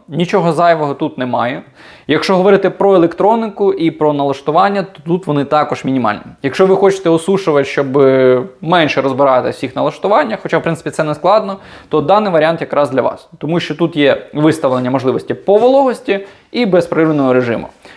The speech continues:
Автоматика тут, звичайно, вся працює також, і ми далі покажемо, як його налаштувати. Стосовно частин складових на його корпусі. Зверху панель з індикацією, дисплея тут немає.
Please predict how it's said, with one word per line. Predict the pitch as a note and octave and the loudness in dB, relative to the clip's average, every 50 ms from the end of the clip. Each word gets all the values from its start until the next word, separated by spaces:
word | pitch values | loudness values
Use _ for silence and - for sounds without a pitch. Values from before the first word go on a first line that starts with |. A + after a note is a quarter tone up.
| - - | -12 -4
Автоматика | - F3+ F#3+ - G#3 G3+ G3+ G3 F#3 F#3 - E3 | -2 -2 0 2 2 2 2 2 0 0 -2 -2
тут, | - E3 D3+ | -2 -4 -4
звичайно, | D3 D3+ - D#3+ D3 C#3 C3+ C3 | -4 -4 -2 -2 -2 -2 -2 -6
вся | - - D#3 C#3 | -2 -2 0 0
працює | - - - D#3+ - C#4 C4+ C4 A#3+ A3+ | 0 0 -2 -2 -2 -2 0 2 2 2
також, | A#3 G#3 G3 - - F3 E3 - - - - - | 2 0 0 0 0 -2 -2 -4 -8 -14 -16 -14
і | - E3+ F3+ F#3+ F3 | -10 -8 -6 -4 -2
ми | D3 D3+ E3+ E3+ | -2 0 0 -2
далі | C#3 C3+ C#3+ D#3+ E3 D#3 - | 0 0 2 2 2 2 0
покажемо, | - B2 - D3 D3+ C#3 C3 A#2+ A#2+ | -2 -2 -2 -2 -2 -2 -4 -4 -2
як | B2+ C#3 D3 - - | -2 -2 -2 -2 -4
його | A#2+ B2 | -6 -4
налаштувати. | B2 A#2+ A#2 A2+ - - A#2 G2+ - - - - _ _ _ - - - - - - - | -4 -6 -6 -6 -4 -4 -2 -2 -2 -4 -8 -14 _ _ _ -20 -20 -20 -20 -20 -20 -18
Стосовно | - - F#3 E3+ B3+ C4 B3+ A#3+ A#3+ G#3+ E3+ - - - - _ _ _ _ _ _ | -6 -4 -2 2 2 2 2 2 2 2 0 -2 -4 -10 -18 _ _ _ _ _ _
частин | - - G3 F#3+ - - A3 A3 G3 | -2 0 0 0 0 0 0 0 0
складових | - - F#3 F3 F3+ F#3 G3 G3 G3 E3 | 0 0 2 4 4 4 4 4 2 0
на | D3+ | -2
його | D3+ D#3+ D#3+ | -2 -2 -2
корпусі. | - C#3 A#2+ A2 - - - - - - - _ _ | 0 0 -2 -2 -2 -6 -12 -14 -16 -20 -20 _ _
Зверху | - C#3 C#3+ D#3 F#3+ A#3 A3+ G3+ - F3+ | -2 0 2 2 2 2 2 0 -2 -2
панель | - - F#3 F#3 F3+ E3 D3+ C3+ | 0 0 0 2 2 0 0 0
з | B2 | -2
індикацією, | C#3 C#3+ C#3 C3 C3 - C#3 B2+ C3+ C3+ - F3+ F#3 G#3 G3 - | -4 -2 -2 -2 -2 0 0 0 0 0 -2 -4 -4 -4 -6 -8
дисплея | - D#3+ E3 E3 E3+ - - D3+ C#3 B2 A#2+ | -4 0 0 0 0 0 0 2 2 2 0
тут | - C3+ - | -2 -6 -6
немає. | - C#3+ D3 E3 F3 F#3 G3+ B3 | -4 -2 0 0 0 0 -2 -4